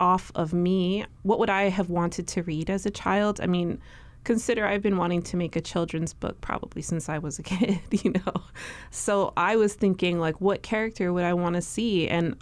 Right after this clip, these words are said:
I really would like to relate to a girl who looked like me, who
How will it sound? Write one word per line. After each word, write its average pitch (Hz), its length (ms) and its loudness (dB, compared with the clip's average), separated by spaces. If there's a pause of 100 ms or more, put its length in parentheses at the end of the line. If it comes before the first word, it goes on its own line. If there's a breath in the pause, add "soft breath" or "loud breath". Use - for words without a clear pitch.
I 185 80 2
really 208 280 4
would 208 180 4
like 196 260 2
to 202 200 2
relate 190 360 2
to 185 540 4
a 180 60 -2
girl 175 560 2 (100)
who 190 140 -2
looked 185 180 -2
like 175 240 -2
me, 175 380 4
who 165 420 0